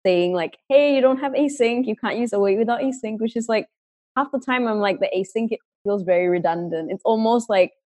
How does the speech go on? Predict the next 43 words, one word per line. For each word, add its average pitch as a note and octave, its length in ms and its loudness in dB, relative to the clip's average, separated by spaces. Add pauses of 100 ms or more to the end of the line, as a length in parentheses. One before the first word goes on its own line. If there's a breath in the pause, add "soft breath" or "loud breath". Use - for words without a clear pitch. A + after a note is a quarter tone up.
(420)
doing G#3 280 6
a G3 60 2
return F#3 440 -2
promise F3 540 -4
and E3+ 120 -10
doing E3+ 220 -4
a E3 40 -4
resolve E3 880 -8 (460)
when G3 220 -2
you F#3+ 100 -2
just F#3 200 -6 (100)
do F#3 280 0
wanna F#3 200 0
do, F3+ 120 0
like, F3 260 -2
promise E3 320 -8
dot B2+ 140 -8
resolve E3+ 520 -4
instead. G#3+ 520 -6 (360)
It's - 80 -20
the G#3+ 80 -6
same A3+ 240 -2
idea F#3+ 540 0
where G3 240 0
I'm F3+ 140 -4
like, E3+ 220 -4 (100)
I'm G3+ 160 -4
just A3 180 -6
wrapping F#3 480 0
and E3+ 120 -4
adding F3 240 2
a F3 40 2
lot E3+ 140 2
of F3+ 120 -2
boilerplate E3+ 580 -2
to - 80 -18 (160)
code D#3+ 240 -4
that - 140 -6
doesn't E3 180 -8 (460)
have E3 120 -10 (220)
to D#3 100 -8 (240)
use E3+ 440 -6
that A3 180 0